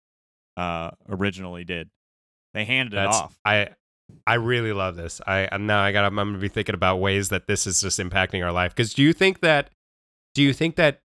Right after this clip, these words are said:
Speaker 2: uh, conspiracy theories were as prevalent before the internet? Because, like, do you think people in nineteen seventy-two were saying the J F K was,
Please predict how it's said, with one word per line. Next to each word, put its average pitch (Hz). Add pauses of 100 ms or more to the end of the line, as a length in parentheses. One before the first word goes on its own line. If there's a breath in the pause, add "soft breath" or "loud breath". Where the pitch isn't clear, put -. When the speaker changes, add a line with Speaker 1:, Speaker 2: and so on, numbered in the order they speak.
Speaker 2:
uh, 113
conspiracy 120
theories 123
were 104
as 107
prevalent 107
before 101
the 110
internet? 127 (280)
Because, 117
like, 113
do 127
you 127
think 156
people 143
in 110
nineteen 117
seventy-two 110
were 120
saying 110
the 110
J 104
F 104
K 98
was, 101